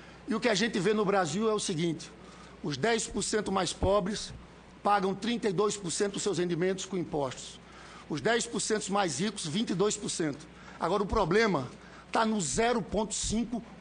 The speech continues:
muitos ricos, que pagam apenas seis por cento. E essas pessoas, senhor ministro, quando um funcionário público ganha cinco mil reais, ele paga uma tabela de imposto de renda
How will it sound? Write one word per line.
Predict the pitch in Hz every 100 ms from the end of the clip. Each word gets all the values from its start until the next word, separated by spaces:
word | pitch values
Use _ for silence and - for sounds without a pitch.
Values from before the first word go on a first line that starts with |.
| -
muitos | 277 349 339 151
ricos, | 233 - - - - - - - -
que | 233
pagam | - 240 247 226
apenas | 214 - 247 247 240
seis | - - 285 269 -
por | -
cento. | - 151 123 - - - - -
E | 254
essas | 262 240
pessoas, | 240 202 269 247 190
senhor | - 196 190 185 180 -
ministro, | 175 156 123 - - - - - - -
quando | 233 247
um |
funcionário | 214 233 233 240 233 208
público | 254 226 185
ganha | 214
cinco | 202 - 226 190
mil | 196
reais, | 180 214 220 175 - - - - -
ele | 196 214
paga | - 220 202
uma | 214
tabela | 208 165 208 196
de |
imposto | 185 190 196 -
de | 175
renda | 190 214 208